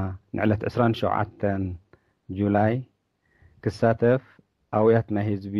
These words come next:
ድምፂ ናይ ህዝቢ ኸ-፣ ኸስምዕ ጻውዒትና ንኹሉ ደላይ ፍትሒ ነቐርብ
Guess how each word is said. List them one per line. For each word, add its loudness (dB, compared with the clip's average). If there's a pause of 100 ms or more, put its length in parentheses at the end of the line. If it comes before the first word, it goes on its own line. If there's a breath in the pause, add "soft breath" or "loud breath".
(520)
ድምፂ -4
ናይ -2
ህዝቢ -2 (100)
ኸ-፣ -4
ኸስምዕ 0 (920)
ጻውዒትና 0 (540)
ንኹሉ 4
ደላይ 4
ፍትሒ -12 (200)
ነቐርብ -4